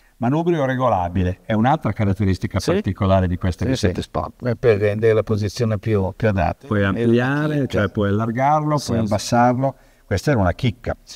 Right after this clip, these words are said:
Speaker 1: Freno a tamburo da duecentoventi a doppia camma.
Speaker 2: Ecco, questa la metterei l'unica voce nella colonna dei meno,
Speaker 1: Certo.
Speaker 2: perché, eh,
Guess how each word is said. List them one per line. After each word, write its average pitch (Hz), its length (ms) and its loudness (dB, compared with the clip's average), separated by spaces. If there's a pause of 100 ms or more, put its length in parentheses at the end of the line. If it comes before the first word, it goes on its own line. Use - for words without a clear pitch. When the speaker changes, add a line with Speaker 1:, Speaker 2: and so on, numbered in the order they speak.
(220)
Speaker 1:
Freno 139 300 2
a 117 40 4
tamburo 117 440 2
da 98 100 2
duecentoventi 101 600 0
a 80 80 2
doppia 87 300 -2
camma. 120 480 2
Speaker 2:
Ecco, 98 280 -2
questa 123 400 2
la 117 100 2
metterei 98 600 0 (460)
l'unica 113 560 0
voce 104 320 -2
nella 90 420 -2
colonna 104 340 0
dei 113 220 0
meno, 101 520 2 (140)
Speaker 1:
Certo. - 400 -2
Speaker 2:
perché, 90 400 0
eh, 92 600 -2